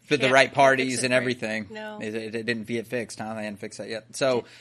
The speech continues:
Speaker 1: so, so we,
Speaker 2: <laughs>
Speaker 1: we developed, we didn't develop. I mean, we, we, we decided on, you know, five different tiers, you know, what would be a farm, a clear, uh,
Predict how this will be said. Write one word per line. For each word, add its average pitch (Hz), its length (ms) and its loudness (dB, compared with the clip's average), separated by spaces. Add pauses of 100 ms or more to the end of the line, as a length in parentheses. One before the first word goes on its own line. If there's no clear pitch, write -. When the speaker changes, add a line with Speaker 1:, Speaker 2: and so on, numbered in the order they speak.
(120)
Speaker 1:
so, 170 240 -2
so 185 140 0
we, 202 260 -4 (100)
Speaker 2:
<laughs> - 120 -14
Speaker 1:
we 196 200 -2
developed, 160 760 4
we 165 120 0
didn't 123 160 -2
develop. 87 520 -8
I 120 100 -6
mean, 123 140 -2
we, 131 160 -6
we, 120 280 -8 (180)
we 127 140 -4
decided 113 840 0
on, 104 300 -6 (140)
you 113 80 -16
know, 101 100 -14 (120)
five 107 280 -2
different 107 320 -14
tiers, 104 520 -8
you 104 80 -14
know, 98 120 -12
what 101 200 -12
would 101 120 -18
be 98 120 -14
a 92 60 -14
farm, 123 500 0
a 113 40 -4
clear, 110 720 -6
uh, 98 200 -8